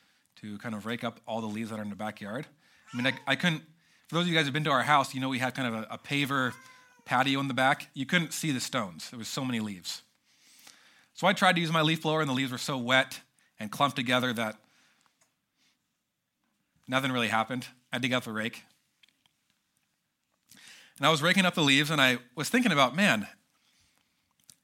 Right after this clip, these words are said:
it probably would have been a lot easier to deal with this earlier in the year.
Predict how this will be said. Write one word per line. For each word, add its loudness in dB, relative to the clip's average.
it -8
probably 0
would 2
have 0
been 2
a 2
lot 4
easier -4
to -8
deal -6
with -10
this -8
earlier -4
in -6
the -8
year. -8